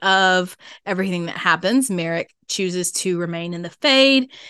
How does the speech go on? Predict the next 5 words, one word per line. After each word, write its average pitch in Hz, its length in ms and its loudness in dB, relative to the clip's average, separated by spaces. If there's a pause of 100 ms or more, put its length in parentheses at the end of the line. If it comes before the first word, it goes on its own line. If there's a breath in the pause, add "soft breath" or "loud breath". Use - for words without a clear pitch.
(120 loud breath)
and 180 80 -8
basically 185 460 0
says, 165 420 -2
like, 160 240 -8
"Everybody 180 880 0